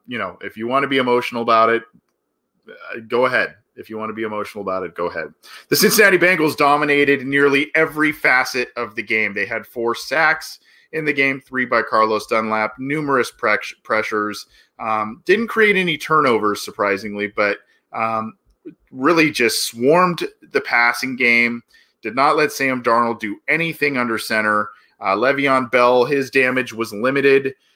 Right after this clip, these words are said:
as the Cincinnati Bengals defense really played very well. Darqueze Dennard batted a few passes away. Um, you know, it was just a, a really, really good day by the Cincinnati Bengals defense. I think you can also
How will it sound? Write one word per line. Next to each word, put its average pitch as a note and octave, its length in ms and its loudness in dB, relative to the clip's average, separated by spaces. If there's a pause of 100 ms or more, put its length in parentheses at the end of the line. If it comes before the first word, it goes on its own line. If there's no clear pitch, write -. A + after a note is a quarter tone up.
(140)
as A2 220 -4
the G#2+ 60 -16
Cincinnati A#2 400 -6
Bengals A2+ 280 -4
defense A2 400 -8
really C#3 320 0
played F#2+ 380 -2
very A2 260 4
well. G#2 200 2
Darqueze G#2+ 360 0
Dennard B2 580 2 (420)
batted B2+ 380 2
a A#2+ 40 -4
few B2 180 -6
passes A#2+ 520 -2
away. A2+ 580 0 (160)
Um, E2 560 -10
you G#2 100 -14
know, E2 220 -10 (460)
it C3 100 -10
was A#2 140 -10
just - 280 0
a, A2+ 240 6
a A2+ 120 2
really, C3+ 760 4
really B2+ 440 0
good A#2 280 2
day A2+ 300 4
by G2+ 140 -2
the F#2+ 60 -14
Cincinnati G2+ 460 -6
Bengals F#2 400 -8
defense. F#2 480 -10 (380)
I A#2 100 0
think A#2+ 420 -2
you C3+ 160 -4
can A2 280 -4
also A#2+ 680 4